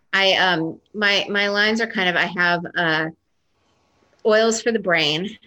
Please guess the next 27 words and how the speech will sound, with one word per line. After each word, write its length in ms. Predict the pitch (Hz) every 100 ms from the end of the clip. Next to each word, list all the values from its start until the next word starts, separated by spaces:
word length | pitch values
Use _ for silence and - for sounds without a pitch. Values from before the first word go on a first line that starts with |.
| _
because 420 | 185 180 190 180
it's 180 | 175 175
really 340 | 175 196 190 180
hard 220 | 180 175
to 80 | 170
get 180 | 170
the 100 | 175
right 220 | 160 156 -
remedy 420 | 160 160 160 151
into 200 | 156 -
the 100 | 156
right 200 | 147 -
area 280 | 156 151 151
of 60 |
the 120 | 165 160
brain. 560 | 156 139 139 143 143 - 185
Oils 460 | 175 165 160 165
for 100 | -
the 100 | 180
body, 460 | 170 143 143 151 151
like 160 | 143 147 -
the 180 | 165 160
adrenal 420 | 160 147 147 147
blend, 420 | 156 143 139 143
a 60 | 156
liver 340 | 151 139 143
brand, 460 | 135 139 143 143